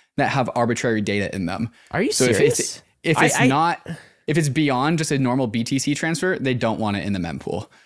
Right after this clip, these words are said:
Speaker 2: I thought all camps had something in, in, like, alignment and harmony, and that is number go up. And so, like, this innovation, this building on Bitcoin, doesn't that help number go up use case? Isn't,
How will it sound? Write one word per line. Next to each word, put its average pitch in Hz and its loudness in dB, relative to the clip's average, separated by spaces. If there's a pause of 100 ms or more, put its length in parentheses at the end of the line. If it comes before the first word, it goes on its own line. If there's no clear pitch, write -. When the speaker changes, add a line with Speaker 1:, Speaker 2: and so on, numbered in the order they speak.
Speaker 2:
I 190 2
thought 214 0
all 139 2
camps 131 -2
had 110 -2
something 107 -2
in, 104 -2
in, 113 -2
like, 110 -4
alignment 104 -2
and 98 -4
harmony, 104 -2
and 101 -2
that 107 -2
is 104 -2
number 104 -2
go 92 -4
up. - -4 (300)
And 113 0
so, 104 0
like, 101 -2
this 170 -2
innovation, 113 0
this 104 -2
building 131 0
on 98 0
Bitcoin, 107 -2
doesn't 113 0
that 113 0
help 110 -2
number 110 0
go 101 0
up 113 -2
use 147 -2
case? 180 -2
Isn't, 131 -2